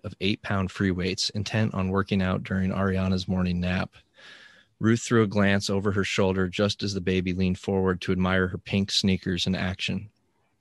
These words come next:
Perched closer to the edge of the bench than Ruth had realized, the baby wobbled. Ruth lunged,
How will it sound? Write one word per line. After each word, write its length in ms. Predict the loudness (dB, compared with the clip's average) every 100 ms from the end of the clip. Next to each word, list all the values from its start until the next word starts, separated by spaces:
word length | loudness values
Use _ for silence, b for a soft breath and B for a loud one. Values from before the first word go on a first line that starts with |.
| _ _ _ _ B B B B B
Perched 360 | 0 2 0 2
closer 320 | 2 2 0
to 120 | -2
the 140 | 0
edge 200 | 2 2
of 100 | 0
the 60 | -2
bench 460 | -2 0 2 0 -2
than 180 | -2 0
Ruth 240 | 0 0
had 120 | -2
realized, 500 | 2 4 4 2 -2
the 80 | -4
baby 300 | 0 0 0
wobbled. 580 | 0 2 0 -2 -6 -12 _ _ _ _
Ruth 280 | 2 2 2
lunged, 480 | 2 4 2 0